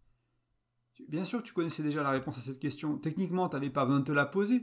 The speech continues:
C'est juste que qu'est-ce que ça va faire de te la poser ? Et avec tout ce qu'on vient de voir ensemble, qu'est-ce que ça veut dire de te la poser ? Ok,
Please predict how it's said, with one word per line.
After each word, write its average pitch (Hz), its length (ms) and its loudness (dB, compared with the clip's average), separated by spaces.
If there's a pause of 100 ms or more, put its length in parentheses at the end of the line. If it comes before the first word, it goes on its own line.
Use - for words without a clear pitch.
(420)
C'est 180 180 -2
juste 233 280 0
que 170 260 4 (240)
qu'est-ce 220 200 0
que 226 80 0
ça 208 160 0
va 196 120 4
faire 254 240 2
de 196 100 0
te 180 100 -2
la 151 80 -2
poser ? 143 460 -2 (180)
Et 147 80 4
avec 170 180 6
tout 240 100 -2
ce 220 80 -4
qu'on 220 100 0
vient 196 100 2
de 160 60 0
voir 160 120 4
ensemble, 226 280 4
qu'est-ce 233 180 0
que 190 80 -6
ça 208 160 2
veut 185 140 0
dire 247 300 6
de 185 100 6
te 160 80 0
la 143 100 4
poser ? 127 460 0 (440)
Ok, 185 180 0